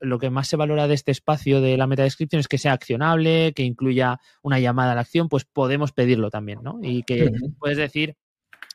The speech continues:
Speaker 1: que incluya clic aquí o haz clic en esta U R L o que incluya esas cosas que, que puedan generar una mayor interacción dentro del resultado de búsqueda.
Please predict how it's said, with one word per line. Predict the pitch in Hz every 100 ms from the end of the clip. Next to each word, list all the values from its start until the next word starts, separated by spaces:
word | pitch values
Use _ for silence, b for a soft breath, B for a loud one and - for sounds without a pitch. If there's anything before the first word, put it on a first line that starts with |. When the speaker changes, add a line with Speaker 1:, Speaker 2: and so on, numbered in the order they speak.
| _
Speaker 1:
que | -
incluya | 139 156 156 151 143 139
clic | 147 131
aquí | 127 180 196 190 185
o | 135 127 127 123 113
haz | 127 -
clic | 135 131
en | 131
esta | 123
U | 117
R | 127 151 175
L | 165 165
o | 143
que | 127
incluya | 120 135 139 147 139 -
esas | 143 139 131
cosas | - 139 139
que, | 139 139 131 B B B
que | 135
puedan | 139 135
generar | 135 131 127 139 143
una | 131 127
mayor | 123 123 123
interacción | 113 120 113 147 156
dentro | 123 113
del | 107 104 104 123 117
resultado | 113 110 113
de | 107
búsqueda. | 107 - 107